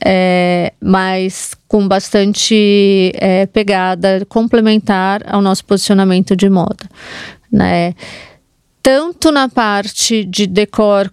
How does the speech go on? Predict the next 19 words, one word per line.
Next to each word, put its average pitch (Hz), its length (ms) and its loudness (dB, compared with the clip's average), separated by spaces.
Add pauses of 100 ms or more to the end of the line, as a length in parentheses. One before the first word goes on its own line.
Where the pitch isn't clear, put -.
quando, 190 840 0 (140)
como 190 380 0
a 190 40 0
gente 185 260 0
tá 202 80 0
falando 190 380 -2
de 180 80 0
objetos, 214 680 2
ou 269 140 2
também, 240 680 -2
é, 202 840 0 (240)
velas, 214 720 2
aromas, 214 800 -2
essas 202 320 -6
coisas 214 320 -2
que - 140 -2
complementam 233 840 2
a 233 100 2
casa 208 640 0